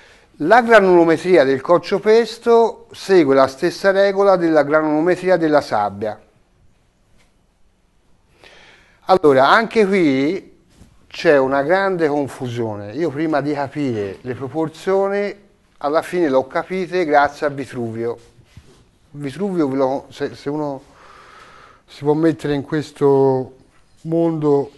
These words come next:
delle costruzioni e vuole approfondire, è il primo libro da studiarsi, perché è,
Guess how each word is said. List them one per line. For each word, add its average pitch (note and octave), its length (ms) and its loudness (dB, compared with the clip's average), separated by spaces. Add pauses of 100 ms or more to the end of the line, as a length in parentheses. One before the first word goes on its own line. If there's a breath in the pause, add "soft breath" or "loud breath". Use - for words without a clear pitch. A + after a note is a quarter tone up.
delle D3 200 0
costruzioni C#3 600 -2
e B2+ 40 2
vuole C#3+ 200 4
approfondire, D#3+ 800 -2
è - 20 4
il C#3+ 100 2
primo D3+ 300 -4
libro C#3+ 440 -2
da B2+ 200 0
studiarsi, G#2+ 680 -10
perché A2+ 500 -8
è, C3 320 -8